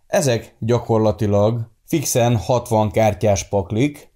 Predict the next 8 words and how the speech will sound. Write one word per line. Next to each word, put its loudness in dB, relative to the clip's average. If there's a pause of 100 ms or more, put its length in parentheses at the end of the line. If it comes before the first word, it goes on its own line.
(280)
amelyben 0
mindig 2
van 2
egy -2
előre 2
összeállított 0
pakli 0 (320)
a 2